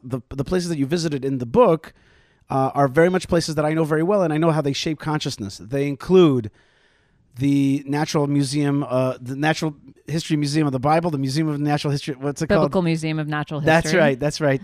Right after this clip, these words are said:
Speaker 1: Uh, uh, Rabbi Slifkin's place in Beit Shemesh, uh, uh, fishing, digging, for, uh, swimming for,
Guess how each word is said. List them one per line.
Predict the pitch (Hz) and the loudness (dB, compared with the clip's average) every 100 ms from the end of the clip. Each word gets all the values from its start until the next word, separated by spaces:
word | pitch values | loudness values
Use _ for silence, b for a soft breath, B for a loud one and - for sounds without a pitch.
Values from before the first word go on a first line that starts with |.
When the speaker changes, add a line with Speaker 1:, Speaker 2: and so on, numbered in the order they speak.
| 90 | -6
Speaker 1:
Uh, | 113 123 120 - | 0 2 2 0
uh, | 123 117 117 | -2 0 -2
Rabbi | 123 123 120 | -4 -4 -4
Slifkin's | - 220 - 196 185 | 0 0 2 0 0
place | - 185 170 - - b b b | 0 0 0 -2 -10 b b b
in | 160 | 0
Beit | 156 160 | 2 2
Shemesh, | - 160 156 151 151 - | 2 0 0 -2 -4 -4
uh, | 120 117 117 110 | -2 -2 -2 -4
uh, | 120 117 107 _ | -6 -6 -10 _
fishing, | - 196 175 175 160 139 | -4 0 2 2 0 -2
digging, | 127 170 160 156 | -2 0 0 -2
for, | - 143 135 | -2 -2 0
uh, | 139 | 0
swimming | - 180 170 165 | 0 2 2 0
for, | - 151 143 | -4 0 2